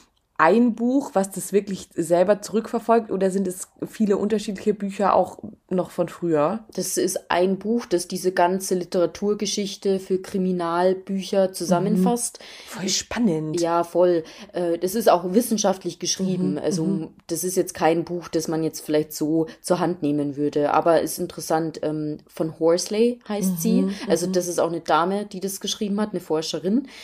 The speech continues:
Speaker 2: Und aus dem Jahr zweitausendvier, also auch schon ein bisschen älter älter, aber das tut dem Ganzen ja nichts ab.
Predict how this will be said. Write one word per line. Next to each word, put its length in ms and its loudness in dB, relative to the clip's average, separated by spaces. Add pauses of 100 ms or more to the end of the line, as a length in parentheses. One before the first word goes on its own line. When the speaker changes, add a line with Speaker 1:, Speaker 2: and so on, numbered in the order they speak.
(280)
Speaker 2:
Und 540 2
aus 180 4
dem 140 -4
Jahr 260 2
zweitausendvier, 680 0
also 180 2
auch 160 -2
schon 220 -6
ein 40 -8
bisschen 300 -6
älter 220 0
älter, 340 -4 (300)
aber 380 6
das 200 -4
tut 180 -8
dem 120 -2
Ganzen 280 -4
ja 100 -4
nichts 240 -6
ab. 260 -4